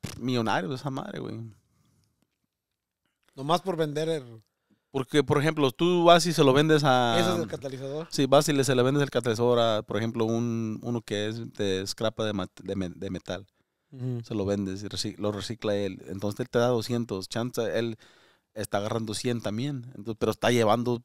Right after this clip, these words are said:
Speaker 1: pinches treinta mil catalizadores, güey. No
Speaker 2: Damn.
Speaker 1: mames.
Speaker 2: Es
Speaker 1: Hasta agarra-,
Speaker 2: negocio, entonces.
Speaker 1: agarra su dinero para atrás, más lo, lo,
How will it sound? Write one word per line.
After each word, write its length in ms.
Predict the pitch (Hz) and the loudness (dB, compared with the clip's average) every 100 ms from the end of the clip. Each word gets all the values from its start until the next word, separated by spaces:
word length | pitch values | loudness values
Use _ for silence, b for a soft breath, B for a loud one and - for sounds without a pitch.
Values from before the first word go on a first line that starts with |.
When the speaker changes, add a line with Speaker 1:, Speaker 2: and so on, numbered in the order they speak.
| - | -6
Speaker 1:
pinches 380 | 120 120 131 - | -6 -4 -6 -2
treinta 340 | 107 104 98 | -2 0 0
mil 260 | 104 113 110 | 0 0 0
catalizadores, 600 | 110 - 95 101 117 156 | -2 -2 -2 0 -2 -2
güey. 240 | 190 220 | -6 -8
No 60 | 143 | -6
Speaker 2:
Damn. 80 | 82 | -4
Speaker 1:
mames. 240 | 87 - 120 | -6 -8 -12
Speaker 2:
Es 1700 | 110 _ _ _ _ _ _ _ _ _ _ _ _ _ _ _ - | -16 _ _ _ _ _ _ _ _ _ _ _ _ _ _ _ -12
Speaker 1:
Hasta 220 | 104 139 | -8 -2
agarra-, 160 | 151 107 | -2 0
Speaker 2:
negocio, 240 | 170 175 | -2 -4
entonces. 140 | 123 104 | -2 2
Speaker 1:
agarra 200 | 107 120 | 2 2
su 140 | 110 | -2
dinero 240 | 101 107 | -2 -2
para 120 | - 92 | -4 -6
atrás, 340 | 107 120 117 | -4 -4 -4
más 240 | 101 95 | -6 -8
lo, 220 | 107 87 | -10 -8
lo, 140 | 90 | -6